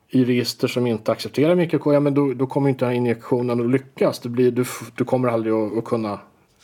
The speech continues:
eh, så. Det, det avvisas. Det är professorn Todd Austin vid University of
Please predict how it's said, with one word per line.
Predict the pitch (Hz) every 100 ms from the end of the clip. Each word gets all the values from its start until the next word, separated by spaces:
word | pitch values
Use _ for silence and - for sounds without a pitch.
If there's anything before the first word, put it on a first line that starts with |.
| -
eh, | 113 107 - -
så. | - 110 - -
Det, | 135 123
det | 135
avvisas. | 127 117 165 - - - - - - - - - -
Det | 151
är |
professorn | 147 165 170 170
Todd | - 160 160
Austin | 147 185 196 - 240
vid | 131 110
University | 120 120 117 107
of | 117